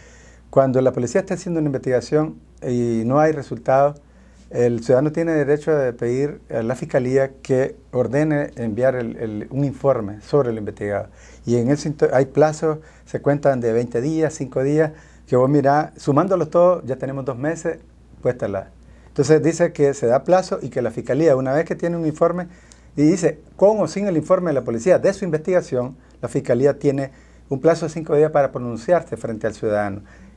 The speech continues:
Aquí hay que tomar en cuenta que hace casi dos meses se denunció directamente en la Fiscalía y la Fiscalía,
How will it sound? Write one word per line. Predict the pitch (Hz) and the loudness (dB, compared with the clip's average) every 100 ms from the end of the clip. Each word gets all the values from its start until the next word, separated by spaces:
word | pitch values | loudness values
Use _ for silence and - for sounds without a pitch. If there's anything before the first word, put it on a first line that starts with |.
| - - | -20 -10
Aquí | 113 101 127 135 | -8 -4 2 4
hay | 143 151 | 6 2
que | 151 | -2
tomar | 151 143 | -2 0
en | 147 | 0
cuenta | 143 139 156 | 0 -2 -2
que | 147 131 131 | -2 -6 -4
hace | 127 120 143 | -6 -6 -4
casi | 143 - | -4 -2
dos | 151 202 | 0 0
meses | 180 170 180 196 | 0 -2 -4 -6
se | - | 0
denunció | 214 220 190 - 214 180 | 0 0 -4 -2 0 0
directamente | 139 151 135 139 135 | 0 -2 -4 -4 -6
en | |
la | 123 | -6
Fiscalía | - 120 147 180 165 107 - - - - - - | -8 -4 -4 -2 -2 -2 -6 -20 -20 -20 -16 -4
y | 127 139 175 | 2 2 4
la | 139 139 | 2 2
Fiscalía, | 156 185 180 151 147 156 | 2 4 4 2 2 0